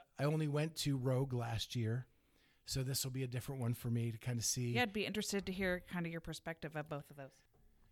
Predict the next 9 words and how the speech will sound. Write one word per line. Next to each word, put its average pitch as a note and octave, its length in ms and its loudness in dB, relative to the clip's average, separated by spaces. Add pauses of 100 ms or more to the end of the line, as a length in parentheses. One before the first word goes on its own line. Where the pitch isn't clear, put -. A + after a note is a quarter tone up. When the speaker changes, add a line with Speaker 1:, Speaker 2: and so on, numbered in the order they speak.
(160)
Speaker 1:
To D3+ 100 -4
go D#3 160 2
to D3+ 220 2
the C3 140 4
mecca C3 640 2
of A#2 320 -2
CrossFit A2+ 540 -4 (420)
in A#2+ 240 -2
Cookeville, A#2+ 560 -2